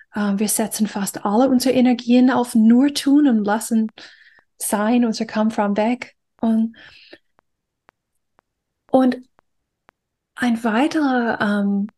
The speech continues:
Ursache für die Wirkung, die wir untersucht haben zusammen, war dieses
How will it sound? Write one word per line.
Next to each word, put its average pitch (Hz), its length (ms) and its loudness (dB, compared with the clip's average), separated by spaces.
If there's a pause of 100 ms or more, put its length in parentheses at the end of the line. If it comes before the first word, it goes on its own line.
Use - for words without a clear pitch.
(440)
Ursache 240 540 0
für 214 240 -6
die 202 180 -4
Wirkung, 214 560 0
die 208 180 -2
wir 208 180 -2
untersucht 208 640 -4
haben 196 340 -2
zusammen, 190 720 -6 (640)
war 214 320 2
dieses 214 720 -2